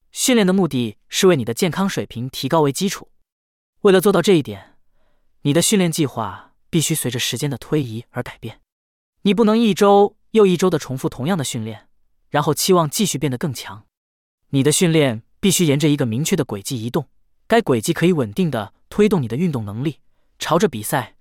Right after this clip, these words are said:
准备的方向前进。首个在精英跑者训练中获得全球影响的周期化模型是由 Arthur Lydiard 在二十世纪五十年代开发的线性周期化模型，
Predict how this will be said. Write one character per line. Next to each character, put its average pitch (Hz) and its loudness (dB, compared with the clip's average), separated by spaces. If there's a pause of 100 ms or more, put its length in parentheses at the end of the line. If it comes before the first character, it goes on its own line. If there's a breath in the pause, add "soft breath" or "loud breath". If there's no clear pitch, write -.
准 110 -8
备 123 -4
的 120 -8
方 170 0
向 143 -4
前 101 -10
进。 139 -8 (960)
首 165 4
个 220 4
在 170 0
精 196 0
英 202 0
跑 170 -2
者 147 0
训 147 -4
练 131 -2
中 165 -2 (200)
获 - 0
得 147 2
全 156 -2
球 185 0
影 170 -2
响 143 -6
的 110 -10
周 185 -2
期 208 -2
化 170 -2
模 127 -2
型 127 -6 (140)
是 - 0
由 135 4
Arthur 185 2
Lydiard 180 0 (180)
在 - -2
二 180 0
十 151 -4
世 143 -4
纪 127 -6
五 107 -12
十 110 -6
年 156 -2
代 151 -2
开 151 -6
发 151 -4
的 120 -6
线 170 -2
性 135 -6
周 165 -2
期 208 -4
化 180 -4
模 113 -8
型， 117 -10